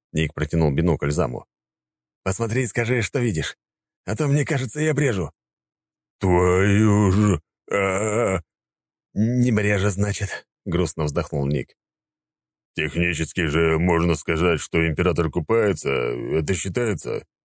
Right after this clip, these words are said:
«Но его величество в озере, получается, считается». «Твою мать!» — чуть не взвыл Халк.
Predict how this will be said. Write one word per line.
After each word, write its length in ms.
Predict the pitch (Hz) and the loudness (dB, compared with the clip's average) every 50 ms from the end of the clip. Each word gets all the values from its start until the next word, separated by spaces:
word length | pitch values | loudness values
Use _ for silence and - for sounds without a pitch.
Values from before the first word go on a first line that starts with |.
| _ _ _ _ _ _ _ _ _ _ _ - | _ _ _ _ _ _ _ _ _ _ _ -2
«Но 280 | 82 104 107 104 107 | 0 0 2 2 0
его 280 | 113 113 117 123 131 135 | 0 0 0 0 0 2
величество 420 | 139 143 143 143 123 - - 160 | 2 2 2 2 0 0 0 0
в 100 | 160 160 | 2 2
озере, 340 | 175 180 160 - 113 104 98 - _ _ _ | 2 2 2 2 0 -2 -2 -4 _ _ _
получается, 500 | - 98 101 104 - 117 127 131 131 147 | -4 -2 -2 -2 -2 -2 -2 -2 -2 -2
считается». 600 | 139 - - - 117 117 113 110 - 117 98 82 - _ _ _ _ _ _ _ _ _ _ _ _ _ _ _ _ _ - | -4 -4 -4 -4 -4 -2 -2 -2 -2 -2 -4 -8 -8 _ _ _ _ _ _ _ _ _ _ _ _ _ _ _ _ _ -2
«Твою 640 | - 90 90 104 113 104 - 131 135 143 143 143 104 90 135 123 160 | 0 2 2 4 2 2 2 2 0 0 0 0 2 2 4 4 4
мать!» — 600 | 143 127 123 143 143 147 143 90 - - - - _ _ _ _ _ | 4 2 2 2 0 0 0 -2 -2 -4 -6 -6 _ _ _ _ _
чуть 200 | - 90 78 - | -6 -6 -6 -4
не 120 | 76 78 | -2 -2
взвыл 320 | 80 78 85 80 76 69 65 | -2 -2 0 0 -2 -2 -2
Халк. 380 | - - 82 64 53 - _ | -2 -2 -2 -2 -2 -6 _